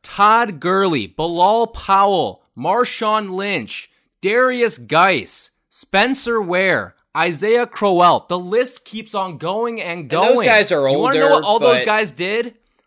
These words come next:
Speaker 1: Almost all of those guys ran for a thousand yards at least once in college.
Speaker 2: They
Speaker 1: Many
Speaker 2: all
Speaker 1: of
Speaker 2: ran
Speaker 1: them
Speaker 2: for
Speaker 1: multiple times
Speaker 2: five hundred,
Speaker 1: in
Speaker 2: I can
Speaker 1: college.
Speaker 2: tell you that much,
Speaker 1: Yes.
Speaker 2: yeah. <laughs>
Speaker 1: Mm-hmm. They all
Speaker 2: Right.
Speaker 1: ran, I, I ran the numbers.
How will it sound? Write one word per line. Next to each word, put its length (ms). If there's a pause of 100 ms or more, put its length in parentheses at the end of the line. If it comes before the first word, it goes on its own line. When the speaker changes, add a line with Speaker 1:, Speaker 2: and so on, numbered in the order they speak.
(100)
Speaker 1:
Almost 440
all 240
of 100
those 240
guys 400
ran 340
for 120
a 60
thousand 440
yards 380 (100)
at 160
least 460
once 600
in 100
college. 400
Speaker 2:
They 80
Speaker 1:
Many 120
Speaker 2:
all 120
Speaker 1:
of 60
Speaker 2:
ran 160
Speaker 1:
them 80
Speaker 2:
for 60
Speaker 1:
multiple 220
times 160
Speaker 2:
five 80
hundred, 440
Speaker 1:
in 100
Speaker 2:
I 40
can 80
Speaker 1:
college. 120
Speaker 2:
tell 140
you 80
that 180
much, 180
Speaker 1:
Yes. 220 (240)
Speaker 2:
yeah. 80
<laughs> 140 (120)
Speaker 1:
Mm-hmm. 300 (160)
They 80
all 220
Speaker 2:
Right. 80
Speaker 1:
ran, 180
I, 240
I 80
ran 220
the 60
numbers. 360